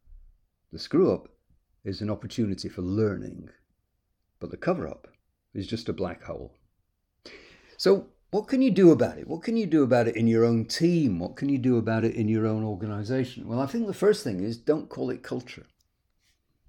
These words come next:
The moment people begin to say, "Oh, but this is the culture of the organization," they get an alibi because no one acts on culture. It's not an actionable thing. It removes personal responsibility.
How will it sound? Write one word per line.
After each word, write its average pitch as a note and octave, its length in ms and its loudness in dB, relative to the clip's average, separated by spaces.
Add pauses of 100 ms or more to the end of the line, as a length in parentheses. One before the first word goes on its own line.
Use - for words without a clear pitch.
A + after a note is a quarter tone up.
(720)
The B2+ 80 0
moment G3+ 340 2
people C3+ 300 0
begin A#2 340 2
to A2 120 -4
say, A2+ 240 0
"Oh, A#2 100 0
but A#2 160 -8
this A#2 180 -6
is F#2 120 -8
the G2+ 80 -8
culture A#2+ 500 -6
of F#2+ 80 -10
the A2 100 -2
organization," G#2 1120 -4
they B2+ 180 -2
get C3+ 200 0
an C#3 80 0
alibi C#3 560 0
because - 480 -10
no D#3+ 120 4
one D#3 300 4
acts - 460 -8
on F#2 120 -6
culture. F2+ 440 -8
It's - 120 -8
not C3+ 120 -2
an - 140 -10
actionable A2+ 680 -4
thing. G#2 380 -4
It - 200 -8
removes B2+ 680 6
personal A#2+ 460 -2
responsibility. A2+ 920 -4